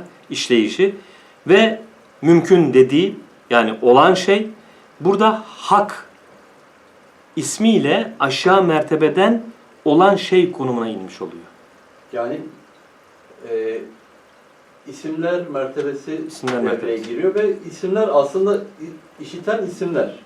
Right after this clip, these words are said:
Speaker 1: Evet.
Speaker 2: Yani ol sözünü işiten isim terkipleri.
Speaker 1: İsim terkipleri. Mazharlar.
Speaker 2: Dışarıda mümkün yok yani.
Speaker 1: Mümkünler. Mümkün bu işte. Mümkün denilen şey bu. Yani yoksa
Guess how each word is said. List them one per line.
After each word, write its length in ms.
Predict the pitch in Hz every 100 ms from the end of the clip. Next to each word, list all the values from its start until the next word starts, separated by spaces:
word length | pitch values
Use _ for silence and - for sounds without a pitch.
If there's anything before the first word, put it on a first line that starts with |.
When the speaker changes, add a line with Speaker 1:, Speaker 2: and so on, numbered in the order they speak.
| -
Speaker 1:
Evet. 240 | 113 98 - -
Speaker 2:
Yani 200 | 127 123
ol 220 | 175 185
sözünü 400 | 180 147 123 117
işiten 460 | 127 - 127 196 214 - - - - -
isim 260 | - 190
terkipleri. 520 | 156 - - - 98 - - _ - _ _ 127
Speaker 1:
İsim 240 | - 135
terkipleri. 440 | 123 - - 95 92 - - _ _ - - - - _
Mazharlar. 500 | 131 131 127 107 98
Speaker 2:
Dışarıda 460 | 151 180 160 170 190
mümkün 420 | 175 160 196 180
yok 220 | 175 - -
yani. 160 | 135 120
Speaker 1:
Mümkünler. 380 | 113 120 107 101
Mümkün 340 | 120 120 175 175
bu 100 | 190
işte. 200 | - 107
Mümkün 320 | 117 139 135
denilen 240 | 131 139
şey 220 | 131 160
bu. 200 | 170 185 - - _ _ _ _ _ _ -
Yani 220 | 117 123
yoksa 500 | 135 131 170 -